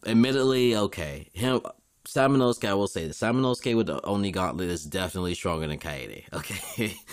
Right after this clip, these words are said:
I don't think Kaede would be able to fight these things,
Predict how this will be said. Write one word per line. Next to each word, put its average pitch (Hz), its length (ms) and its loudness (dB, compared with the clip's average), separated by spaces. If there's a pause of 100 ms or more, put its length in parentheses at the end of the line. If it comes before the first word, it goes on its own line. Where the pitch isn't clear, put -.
(240)
I 107 100 4
don't 117 160 2
think 120 200 0
Kaede 101 460 2
would 82 200 -2 (360)
be 107 140 0
able 98 220 0
to 95 40 -2
fight 98 280 0
these 87 220 -4
things, 85 520 -4